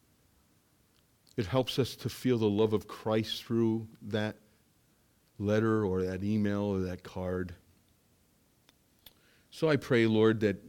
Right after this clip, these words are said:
your Holy Spirit will guide us as we work through this letter together, as we realize that, uh, the King of Kings and the Lord of Lords is here, and we cannot hope for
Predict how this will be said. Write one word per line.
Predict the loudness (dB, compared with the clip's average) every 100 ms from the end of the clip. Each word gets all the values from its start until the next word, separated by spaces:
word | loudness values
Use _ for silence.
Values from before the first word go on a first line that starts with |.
| -14
your | -4 0 2 0 -6
Holy | -6 -2 -2
Spirit | -2 -2 0 0
will | -2
guide | -2 0 0
us | -2 -4
as | -6 -6
we | -8 -8 -12 _ _ _ -6
work | -4 -4
through | -4 -2
this | 0 -2 -6 -20 _ _ -10
letter | -2 0 0
together, | -4 -6 0 0 2 0 -4 -16 _ _ _ _ _ _ _ _ _ _ _ _ _
as | -6 0
we | 0
realize | 4 6 6 6 4 2 2
that, | 0 -2 -4 -4
uh, | 0 0 -2 -8 _ _ _ _ _ _ _ _ _ _ _ _ _ _ _ _
the | -16
King | -4 0 0
of | 0
Kings | 0 0 0 0
and | -2
the | -2
Lord | 0 2 2
of | 0
Lords | 0 0 0 0
is | -4
here, | -6 -6 -10 -14 _ _ _ _ _ _ _ _ _ _ _ _ _ _ _ _ _ _ _ _ _
and | -6
we | 0 4 4 4
cannot | 2 0 0 0
hope | -2 -4 -4
for | -4 -6